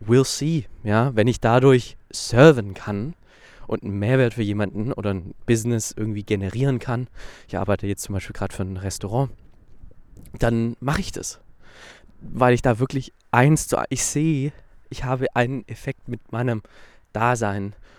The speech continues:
und ich helfe diesen Menschen mit meinen Fähigkeiten. Und natürlich gibt's da, da gibt's einen Energieaustausch in Form von Geld, aber das, was dahinter steckt, ist schon,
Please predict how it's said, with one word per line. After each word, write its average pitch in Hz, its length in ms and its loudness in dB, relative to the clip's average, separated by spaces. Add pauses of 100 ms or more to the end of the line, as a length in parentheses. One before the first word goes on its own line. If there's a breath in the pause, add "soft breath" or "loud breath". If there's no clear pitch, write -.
(220 soft breath)
und 117 100 -6
ich 113 140 -4
helfe 131 340 2
diesen 113 260 -6
Menschen 113 420 -2
mit 110 180 -4
meinen 104 200 -2
Fähigkeiten. 110 800 -2 (320 loud breath)
Und - 340 -8
natürlich 131 300 2
gibt's - 220 -4
da, 110 320 -4
da - 100 -8 (300)
gibt's - 220 -4
einen 117 80 -4
Energieaustausch 110 920 -2
in 104 80 -8
Form 110 200 -6
von 110 220 -10
Geld, 123 360 -2
aber 110 160 -6 (920 loud breath)
das, - 340 0
was 120 120 -6
dahinter 135 380 -2
steckt, - 320 -4
ist 120 80 0
schon, 120 380 -2